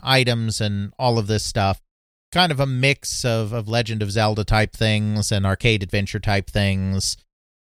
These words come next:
It's gonna be great. At this point, he makes a very fateful move to the United States. See, his father had been at the University of Manchester. Then he got an offer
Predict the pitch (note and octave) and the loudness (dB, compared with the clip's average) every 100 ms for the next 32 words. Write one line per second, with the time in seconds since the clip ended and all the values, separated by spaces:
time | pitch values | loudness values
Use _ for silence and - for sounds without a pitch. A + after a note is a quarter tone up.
0 | _ B2+ G#2 - A2+ F#2+ F#2 G2 C#3 D3 | _ -4 -2 0 -2 -2 -4 0 2 4
1 | D3 C#3 - - - _ _ _ _ _ | 2 0 -6 -12 -14 _ _ _ _ _
2 | - A2 - D#3+ - - A#2+ A2 G#2+ - | -8 -6 -4 -4 -4 -4 0 0 -2 -8
3 | - B2+ A#2 A2 A2 G#2+ - A2+ G2 A#2 | -10 -6 -2 2 2 2 0 0 2 2
4 | C3+ C3 C3+ C3 - C3+ B2 A#2+ G#2+ G2 | 2 0 -2 -2 -2 -4 -2 2 2 2
5 | F#2 F#2 F2+ - - - - A#2 G#2 F#2+ | 2 -2 -4 -10 -14 -10 0 2 2 4
6 | F#2 F#2 F2+ F2 G#2 G2 E2 D#2+ D2+ - | 4 4 2 0 -2 0 0 -2 -4 -4
7 | - - G2+ E2+ - - - - - _ | -4 2 2 0 -6 -6 -4 -4 -8 _
8 | _ _ _ _ _ _ _ _ - - | _ _ _ _ _ _ _ _ -8 0
9 | D#3 C3 B2 A#2 - - G3 G3 D3+ C3 | 2 4 2 0 0 2 2 2 0 -2
10 | A#2 B2 A#2+ - A#2 G#2+ G#2 - G2+ G2 | -2 -4 -4 -4 -4 -4 -6 -6 -6 -4
11 | F2+ F2 - - - A#1+ - _ _ _ | -6 -6 -8 -10 -12 -12 -14 _ _ _
12 | _ _ C3 B2+ C#3 C#3 A#2+ D#3 C#3 C3+ | _ _ -2 2 2 2 0 -2 2 2
13 | B2 A#2+ B2+ C3 - A2 G#2+ G2+ | 4 2 2 2 0 0 0 -2